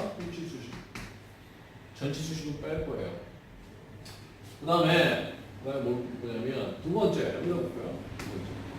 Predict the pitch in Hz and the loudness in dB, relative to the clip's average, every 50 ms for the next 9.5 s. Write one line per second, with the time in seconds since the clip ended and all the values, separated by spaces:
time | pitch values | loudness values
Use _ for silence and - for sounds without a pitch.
0 | - - - - - - - 165 180 202 202 208 220 220 220 185 156 143 - - | -8 -8 -8 -8 -8 -6 2 4 6 8 10 10 10 10 10 8 6 4 4 4
1 | 135 135 - - - - - - - - - - - - - 139 131 131 135 135 | 4 4 4 4 2 -2 -6 -8 -10 -10 -10 -10 -10 -8 -4 0 2 4 4 4
2 | - - - - - - - - - - - 160 156 170 170 160 - 156 160 180 | 4 2 0 -2 -6 -8 -8 -10 -10 -8 -4 0 4 4 4 4 4 6 6 6
3 | 196 220 214 214 - - - - - - - - - - - 160 160 170 190 208 | 6 6 4 0 -2 -4 -6 -8 -8 -8 -10 -10 -10 -4 2 4 8 10 10 10
4 | 226 214 - - - - - - - - - - - - 147 151 156 - 170 175 | 10 8 4 0 -4 -6 -10 -10 -12 -12 -12 -10 -8 -4 -2 -2 0 2 4 6
5 | 190 208 214 214 - - - - - - - 151 156 156 170 220 240 262 - - | 6 6 4 2 0 -4 -6 -8 -4 4 8 10 10 12 12 10 10 8 6 4
6 | - - - - 143 131 120 - - - - - - - - - - - - - | 0 -4 -6 -4 -2 0 0 0 0 0 -2 -6 -8 -10 -12 -14 -14 -14 -16 -16
7 | - - - - - - - - - - - - - - - - - - - - | -14 -12 -12 -12 -10 -12 -14 -14 -16 -16 -16 -16 -16 -16 -18 -18 -16 -16 -16 -18
8 | - - - - - - - - - - - - - - - - 160 160 156 156 | -18 -18 -18 -16 -12 -10 -8 -8 -8 -10 -12 -14 -16 -16 -8 -2 0 4 6 6
9 | 151 147 139 131 180 196 208 220 220 - | 6 6 4 8 10 10 10 10 8 4